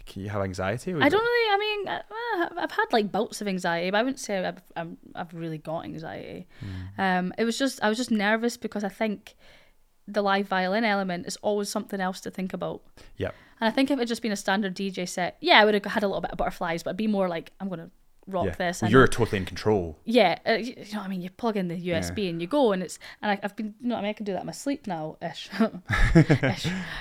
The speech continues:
Speaker 2: Um, but you know what I mean? I know what I'm doing. I've done it for a while,
Speaker 1: Yeah.
Speaker 2: but with the violin, it's, I'm relying on a lot of different elements, like the sound to be right, and the, and, and I guess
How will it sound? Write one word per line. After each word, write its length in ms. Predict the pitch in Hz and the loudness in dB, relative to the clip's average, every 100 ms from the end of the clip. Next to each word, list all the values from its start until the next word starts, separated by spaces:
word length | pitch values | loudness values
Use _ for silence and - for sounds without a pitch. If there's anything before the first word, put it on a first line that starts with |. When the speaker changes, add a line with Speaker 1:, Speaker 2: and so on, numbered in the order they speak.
| - | 0
Speaker 2:
Um, 420 | 214 226 214 208 | 6 6 6 2
but 140 | - 277 | 2 4
you 60 | |
know 80 | 302 | 6
what 60 | 233 | 6
I 20 | |
mean? 100 | 196 | 6
I 60 | |
know 160 | 214 247 | 6 6
what 160 | 226 - | 4 2
I'm 100 | 180 | 0
doing. 240 | 170 165 | -2 -2
I've 140 | 185 | -2
done 120 | 214 202 | 2 2
it 140 | - | 0
for 60 | 190 | -2
a 40 | |
while, 200 | 175 175 | 2 2
Speaker 1:
Yeah. 40 | 175 | 0
Speaker 2:
but 120 | - | -2
with 140 | 226 | -4
the 60 | - | -2
violin, 440 | 208 202 202 196 | 2 4 4 0
it's, 220 | 190 - - - - - - - | -2 -8 -12 -16 -20 -20 -20 -6
I'm 160 | 208 202 | -2 2
relying 380 | 202 208 208 208 | 4 4 2 0
on 260 | 196 185 - - - - - - | -2 -4 -8 -20 -20 -20 -16 -2
a 60 | 214 | 2
lot 140 | 233 | 2
of 80 | 220 | 2
different 340 | 220 214 190 - | -2 -2 -6 -2
elements, 540 | 196 202 196 175 - - | 0 0 0 -4 -8 -8
like 200 | 175 - | -8 -8
the 60 | |
sound 420 | 180 185 185 190 | -8 -6 -6 -6
to 80 | 190 | -8
be 120 | 196 | -8
right, 320 | 180 185 180 180 | -4 -4 -4 -4
and 140 | 180 | -4
the, 100 | 185 - - _ _ | -6 -10 -20 _ _
and, 500 | - 185 180 160 - - - - - - - - - - - - - | -8 -6 -6 -8 -14 -20 -20 -20 -18 -16 -16 -18 -20 -16 -16 -14 -8
and 140 | 185 | -6
I 60 | 180 | -2
guess 460 | 190 180 - - | -2 -2 -4 -14